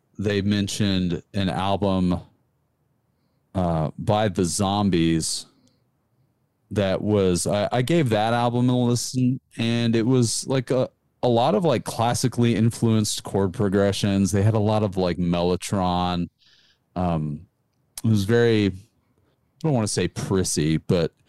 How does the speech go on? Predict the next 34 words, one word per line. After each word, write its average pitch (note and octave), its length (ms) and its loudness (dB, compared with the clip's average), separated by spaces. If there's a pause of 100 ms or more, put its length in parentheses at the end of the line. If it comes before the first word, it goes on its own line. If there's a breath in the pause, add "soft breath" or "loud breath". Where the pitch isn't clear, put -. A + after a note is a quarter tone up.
(220 soft breath)
you C3+ 100 2
know, G#2+ 240 4
a A2+ 60 4
little B2+ 220 6
bit A#2+ 240 2
more A2+ 240 2
flowery G2 720 2
and D#2+ 100 -2
ornate. F2+ 640 0
But G#2+ 180 0
then A#2+ 480 2 (680)
Dave A#2 200 2
Grohl A#2 320 4
was G#2+ 160 0
also B2 400 0
listening F#2+ 480 0
to G2 180 0
a F2+ 40 2
lot E2+ 260 0
of, E2+ 80 -4
like, D#2+ 300 -2
real F2+ 320 0
heavy F2 400 -2
stuff, D#2 580 -4
kind E2+ 240 -4
of D#2 100 -6
like D2+ 300 -4 (680)
what's F2 260 -2
his E2 160 -2
bread E2 320 -2
and D2+ 160 -4
butter, D2 480 -4 (220)
you E2+ 120 -4
know, D2+ 300 -6